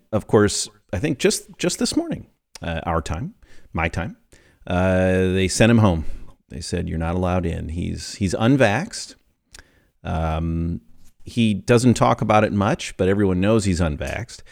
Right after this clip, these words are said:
Uh, he does not encourage other people to not vaccinate, but he refuses to do it himself. And he's kind of blasé about being exposed, getting positive tests, being around other people. Um,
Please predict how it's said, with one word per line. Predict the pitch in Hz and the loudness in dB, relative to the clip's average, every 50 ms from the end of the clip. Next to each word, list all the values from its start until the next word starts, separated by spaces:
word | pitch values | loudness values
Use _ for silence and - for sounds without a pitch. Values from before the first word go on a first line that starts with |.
| - - - - - _ - - | -20 -20 -20 -20 -20 _ -12 -8
Uh, | 78 73 | -6 -4
he | 80 92 | -2 0
does | 92 95 87 | 0 0 2
not | 104 117 120 135 147 | 4 4 4 4 4
encourage | 143 123 - - 131 117 107 98 - | 2 2 2 0 0 0 0 0 0
other | - 185 - 214 123 | 0 0 0 0 0
people | - - 104 - - 87 - | 0 -2 -2 0 -2 -4 -4
to | - - 90 | -2 -2 -2
not | 87 82 80 - - | 0 -2 -2 -4 -4
vaccinate, | 90 78 76 73 - - - 78 76 - 92 - - - _ _ _ _ _ _ _ _ _ _ | -2 -2 -2 -2 -4 -6 -6 -6 -4 -6 -8 -8 -12 -16 _ _ _ _ _ _ _ _ _ _
but | - 87 82 | -6 -4 -4
he | 87 92 | -4 -4
refuses | 87 87 - - 127 135 135 135 135 123 - | -6 -6 -4 -2 -2 -2 -2 -2 -4 -6 -6
to | - 117 | -6 -4
do | 123 127 131 | -2 0 0
it | 123 | 0
himself. | 131 123 120 - 131 123 - - - - - - - - - _ _ _ _ _ - | 0 0 0 0 -2 -2 -2 -4 -8 -12 -20 -20 -20 -20 -20 _ _ _ _ _ -8
And | - 92 90 87 90 90 82 | -6 -4 -2 -2 -2 -4 -4
he's | 104 98 87 - | -4 -4 -4 -2
kind | - 113 113 113 | 0 2 2 2
of | 101 87 | 0 0
blasé | - 98 98 104 107 - 90 90 107 107 107 104 98 95 90 87 | 2 2 4 6 6 4 6 6 6 6 8 6 6 4 4 2
about | 82 87 85 82 80 85 82 - - - - - _ _ _ _ _ _ _ _ - _ | 2 0 0 0 0 -2 -4 -8 -12 -16 -16 -18 _ _ _ _ _ _ _ _ -8 _
being | 113 113 107 104 | 0 2 2 2
exposed, | 98 90 - - - 110 98 98 98 95 95 90 - - | 0 -2 -4 -4 0 2 2 4 4 2 0 -2 -2 -2
getting | 101 95 98 87 | -2 0 -2 -2
positive | - - 95 92 92 87 98 92 90 - | -4 -4 -2 -2 -2 -2 -2 -2 -4 -4
tests, | - - 92 87 87 90 - - - - | -2 -2 0 0 0 -2 -4 -6 -10 -8
being | - - 101 101 98 95 | -4 -2 0 0 0 0
around | 92 95 95 92 92 95 | 0 0 0 0 0 0
other | 92 87 85 | 0 -2 0
people. | - 143 147 - 104 87 101 - - _ - - - - _ - _ - _ _ - | 0 -2 -2 0 0 -2 -2 -4 -8 _ -20 -20 -20 -20 _ -20 _ -20 _ _ -10
Um, | 123 85 82 82 82 82 85 85 80 80 82 | -6 -4 -2 -2 -2 -2 -2 -2 -4 -4 -8